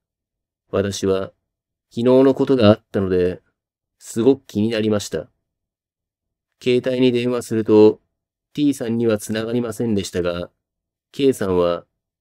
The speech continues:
「休みの日にまで電話するなよ」と笑っていたので、その時は少しほっとしました。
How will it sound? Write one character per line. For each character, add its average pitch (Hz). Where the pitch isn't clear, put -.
「休 104
み 135
の 135
日 143
に 139
ま 113
で 90
電 104
話 127
す -
る 131
な 120
よ」 98
と 98
笑 92
っ -
て -
い 113
た 110
の 104
で、 85
そ -
の 131
時 135
は 104
少 -
し 127
ほ 104
っ 101
と -
し -
ま 101
し -
た。 -